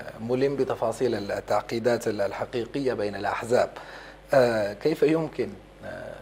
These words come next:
يعني تشكيل، آه، حكومة تكنوقراط، إن، إن صح التعبير، في الأيام ال-، التالية؟ السيناريو الأبرز ال-، المتوقع في ظل التعقيدات،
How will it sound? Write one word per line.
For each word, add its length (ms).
يعني 320
تشكيل، 760
آه، 320
حكومة 600
تكنوقراط، 720
إن، 340
إن 100
صح 420
التعبير، 800
في 120
الأيام 500
ال-، 200
التالية؟ 840
السيناريو 580
الأبرز 640
ال-، 220
المتوقع 680
في 180
ظل 260
التعقيدات، 800